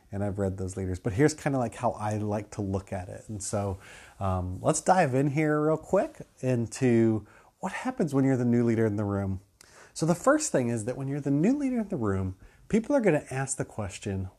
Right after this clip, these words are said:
"Why you?" Right? Why you? "Why did you get this job and I didn't get this job?"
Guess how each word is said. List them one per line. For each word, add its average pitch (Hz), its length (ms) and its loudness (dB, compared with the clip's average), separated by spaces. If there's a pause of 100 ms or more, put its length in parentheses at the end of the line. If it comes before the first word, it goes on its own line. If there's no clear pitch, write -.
"Why 110 800 -4 (100)
you?" 98 560 -2 (800)
Right? 233 400 -2 (800)
Why 185 260 6
you? 117 440 2 (2750)
"Why 139 260 4
did 175 200 4
you 131 180 6
get 156 300 2
this 131 220 -4
job 92 480 -2 (100)
and 104 180 -6
I 113 220 -2
didn't 104 380 -2
get 95 200 -10
this - 220 -14
job?" 92 400 -10